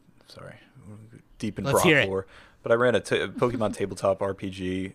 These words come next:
Speaker 1: uh, for a, a while, and there was this whole, like, corruption
Speaker 2: Oh,
Speaker 1: in the
Speaker 2: nice.
Speaker 1: Elite Four, and they had to go talk to the gym leaders to figure out everything. And anyway, they did a gym battle with Misty, and they, Misty used a, a Wooper, and they fucking, uh,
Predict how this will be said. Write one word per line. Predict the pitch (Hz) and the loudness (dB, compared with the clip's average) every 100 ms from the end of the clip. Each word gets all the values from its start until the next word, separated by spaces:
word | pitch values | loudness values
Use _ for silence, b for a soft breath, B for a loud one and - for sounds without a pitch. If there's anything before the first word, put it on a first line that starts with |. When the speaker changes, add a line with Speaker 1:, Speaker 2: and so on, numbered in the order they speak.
| - | -8
Speaker 1:
uh, | 101 95 | -6 -6
for | 95 - 101 | -8 -6 -4
a, | 98 - 107 | -6 -8 -8
a | |
while, | 101 98 92 95 95 101 | -4 -2 -2 -4 -6 -10
and | 101 | -12
there | 98 | -10
was | 95 - | -10 -10
this | - | -6
whole, | 123 104 | -4 -2
like, | 98 104 - | -4 -8 -14
corruption | - - 107 92 165 110 | -12 -4 0 0 0 -4
Speaker 2:
Oh, | - | -4
Speaker 1:
in | |
the | 95 | -4
Speaker 2:
nice. | 95 | -6
Speaker 1:
Elite | 98 92 | -6 -10
Four, | - 101 92 92 | -4 -2 0 -2
and | 95 | -4
they | 95 | -4
had | 107 98 | -4 -4
to | 95 95 - 107 | -6 -6 -12 -6
go | 101 | -6
talk | - 104 - | -4 -6 -6
to | |
the | 104 | -12
gym | 90 101 98 | -10 -8 -6
leaders | 95 92 - | -6 -6 -8
to | |
figure | - 113 101 | -8 -4 0
out | 95 | 0
everything. | 98 98 104 98 98 | 0 -2 -4 -4 -4
And | 101 | -2
anyway, | 107 95 B B B B | 0 0 B B B B
they | 139 | 0
did | 120 | 2
a | 92 87 _ | 0 -4 _
gym | 104 - 101 | -10 -6 2
battle | 95 95 95 | 4 4 0
with | - | -4
Misty, | 101 98 - 92 90 b b b _ | -4 -4 -4 -8 -10 b b b _
and | 104 | -2
they, | 101 98 - - - | 0 0 -2 -14 -6
Misty | 113 - 127 | -6 -4 -4
used | 107 101 | -4 -6
a, | 95 92 87 | -10 -12 -12
a | 90 | -12
Wooper, | 95 113 131 95 92 - b b b - | -4 -2 -2 -2 -2 -6 b b b -14
and | 101 | -10
they | 95 | -10
fucking, | - 131 113 104 98 98 95 107 | -2 -2 0 -4 -4 -6 -10 -10
uh, | 98 95 92 | -8 -6 -6